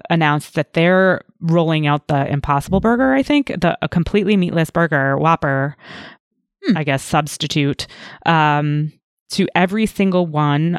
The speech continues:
Speaker 1: of its stores in the United States.
Speaker 2: Wow.
Speaker 1: And it's supposedly, you would not be able to tell the difference in terms of taste. The funny thing about that, though, is that,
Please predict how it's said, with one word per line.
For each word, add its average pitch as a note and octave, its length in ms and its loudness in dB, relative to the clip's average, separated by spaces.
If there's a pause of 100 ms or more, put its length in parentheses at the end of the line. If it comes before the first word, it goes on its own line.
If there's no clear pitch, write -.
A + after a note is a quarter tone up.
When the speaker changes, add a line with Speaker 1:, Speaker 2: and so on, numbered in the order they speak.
Speaker 1:
of D3+ 180 0
its - 600 -6 (500)
stores D3 720 -2 (140)
in D#3+ 160 0
the D3+ 80 2
United C3+ 360 0
States. - 640 -10 (180)
Speaker 2:
Wow. G3 300 0 (280)
Speaker 1:
And D3+ 400 0
it's - 500 -4 (400)
supposedly, F3+ 960 0 (480)
you F#3+ 200 0
would E3+ 140 0
not C#3+ 200 2
be D3+ 80 -4
able C#3+ 160 -4
to C#3 100 -2
tell C#3+ 180 -2
the C3+ 80 0
difference D#3 340 -2
in D3 100 0
terms C#3 240 -2
of C3+ 80 -2
taste. - 560 -2 (840)
The E3+ 80 0
funny C4 380 2
thing G3+ 160 2
about C#3+ 200 -2
that, D3+ 180 -2
though, D3 160 2
is C#3+ 180 -2
that, C#3+ 240 0